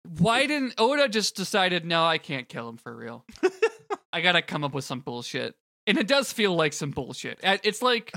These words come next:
Speaker 2: <laughs>
Speaker 1: the closest I get to, "All right, fuck off." I don't buy that at all.
Speaker 2: It's
Speaker 1: But whatever. I don't,
Speaker 2: well
Speaker 1: I'm not mad. I like Kinemon.
Speaker 2: R-, related to this too, um, I think, like,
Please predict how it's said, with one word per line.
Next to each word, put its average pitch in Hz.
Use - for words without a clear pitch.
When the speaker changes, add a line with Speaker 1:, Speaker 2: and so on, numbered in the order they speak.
Speaker 2:
<laughs> -
Speaker 1:
the 190
closest 202
I 180
get 160
to, 147
"All 175
right, 117
fuck 131
off." -
I 160
don't 143
buy -
that -
at -
all. -
Speaker 2:
It's 180
Speaker 1:
But 180
whatever. 127
I 185
don't, 202
Speaker 2:
well 214
Speaker 1:
I'm 208
not 208
mad. 139
I 160
like 220
Kinemon. 135
Speaker 2:
R-, 170
related 175
to 208
this 156
too, 151
um, 131
I 131
think, 156
like, 135